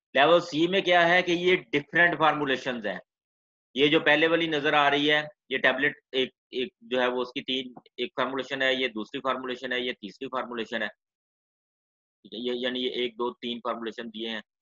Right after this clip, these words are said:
एक, दो, तीन, चार formulation दिए हैं। तो जिस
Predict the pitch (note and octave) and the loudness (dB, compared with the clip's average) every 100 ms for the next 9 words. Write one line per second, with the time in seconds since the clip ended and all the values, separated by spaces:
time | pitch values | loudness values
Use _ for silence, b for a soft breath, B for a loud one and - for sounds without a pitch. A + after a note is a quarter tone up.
0 | _ _ - A2+ A2+ A#2 A#2 A2 A2+ A#2 | _ _ -8 -4 -4 -4 -6 -4 -2 -2
1 | A#2+ A2+ A2+ A2+ A2+ G#2+ G#2+ - _ _ | -2 -4 -6 -8 -10 -8 -10 -12 _ _
2 | _ _ D#3+ D3+ - _ D3+ | _ _ 0 0 -4 _ 0